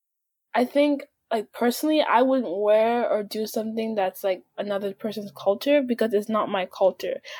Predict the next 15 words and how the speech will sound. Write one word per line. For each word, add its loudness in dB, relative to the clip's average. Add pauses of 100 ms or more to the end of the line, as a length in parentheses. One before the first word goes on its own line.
I 4
feel 6
that's 2
just, 0
like, -2
a 4
general 2
thing -4
that -2
everyone -4
should -10
do, -6 (180)
you -14
know? -6 (420)
But 0